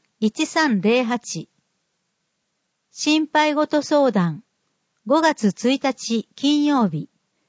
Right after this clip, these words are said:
九時から十二時。大和保健福祉センター。電話、零八四七三四一二一四。児童虐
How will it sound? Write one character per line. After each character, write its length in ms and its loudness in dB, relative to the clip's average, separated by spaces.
九 120 2
時 140 -2
か 140 0
ら 140 2
十 240 0
二 180 0
時。 260 -10
大 320 2
和 160 2
保 140 0
健 260 0
福 240 -2
祉 180 -4
セ 200 0
ン 100 0
タ 420 -4
ー。 40 -4
電 240 2
話、 320 0
零 240 2
八 340 -2
四 160 2
七 400 0
三 460 0
四 320 0
一 380 -2
二 320 0
一 380 -4
四。 280 0
児 200 0
童 220 4
虐 180 2